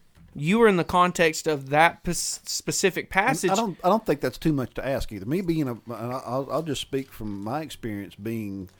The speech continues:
Speaker 2: uh, raised in a Southern Baptist church that was one hundred percent plus or minus nothing King James.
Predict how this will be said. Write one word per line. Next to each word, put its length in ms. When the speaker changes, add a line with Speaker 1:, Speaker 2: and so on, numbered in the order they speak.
Speaker 2:
uh, 120
raised 520
in 140
a 240
Southern 340
Baptist 360
church 340
that 180
was 260
one 260
hundred 280
percent 500
plus 220
or 60
minus 320
nothing 240
King 220
James. 340